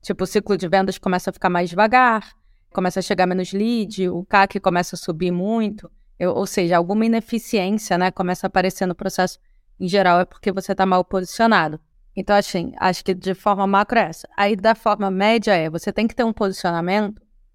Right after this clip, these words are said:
mas você tem que deixar espaço pra serem feitos ajustes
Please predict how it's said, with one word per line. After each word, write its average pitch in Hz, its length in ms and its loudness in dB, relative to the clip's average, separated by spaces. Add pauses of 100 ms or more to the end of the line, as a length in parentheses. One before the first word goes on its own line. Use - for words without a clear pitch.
mas 185 180 2
você 202 220 -4
tem 208 140 -2
que 214 100 -8
deixar 214 380 2
espaço 240 720 0 (240)
pra 196 380 4 (160)
serem 208 380 0
feitos 208 420 -2
ajustes 214 880 0